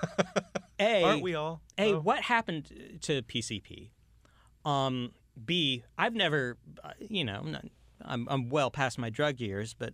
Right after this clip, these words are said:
Speaker 2: um, in, in the thick of them, nobody ever rolled up on me and said, "Hey, Jordan, we've got some P C P here. Would you like to smoke it?"
Speaker 1: Which is exactly how they would have said
Speaker 2: That's
Speaker 1: it. "Jordan,
Speaker 2: right.
Speaker 1: would you like to smoke a P C P cigarette?"
Speaker 2: That's, you know,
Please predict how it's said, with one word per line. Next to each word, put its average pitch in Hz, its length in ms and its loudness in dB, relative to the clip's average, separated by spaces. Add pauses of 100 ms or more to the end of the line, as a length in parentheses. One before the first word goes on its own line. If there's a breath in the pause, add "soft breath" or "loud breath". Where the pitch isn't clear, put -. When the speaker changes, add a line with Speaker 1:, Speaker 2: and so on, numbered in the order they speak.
(140)
Speaker 2:
um, 135 300 -6
in, 151 220 2
in 147 200 0
the 120 160 -6
thick - 380 -6
of 113 140 -8
them, 95 300 -8 (400 loud breath)
nobody 117 540 -2
ever 101 220 -6
rolled 123 300 -2
up 107 120 0 (260)
on 107 200 -4
me 104 200 -2
and 92 140 -8
said, 101 200 -8
"Hey, 117 340 -2 (120)
Jordan, 98 420 -6 (100)
we've 120 180 -2
got 120 220 0
some 87 240 -12
P 120 160 -6
C 107 200 -8
P 131 220 -6
here. 90 200 -8
Would 92 160 -12
you 95 60 -12
like 95 160 -10
to - 60 -14
smoke - 340 -8
it?" 90 140 -16 (200 loud breath)
Speaker 1:
Which 139 140 -4
is 117 100 -4
exactly 120 400 0
how 101 120 0
they 98 120 -4
would 95 120 -4
have 90 80 -10
said 147 220 4
Speaker 2:
That's - 140 -4
Speaker 1:
it. 143 140 -16
"Jordan, 135 340 6
Speaker 2:
right. 110 40 0
Speaker 1:
would 113 160 0
you 120 120 0
like 120 160 2
to 117 80 -6
smoke 113 340 -2
a 104 80 0
P 113 200 -6
C 113 200 -6
P 117 160 -6
cigarette?" 113 500 0 (180)
Speaker 2:
That's, - 420 -2
you 147 180 0
know, 110 280 0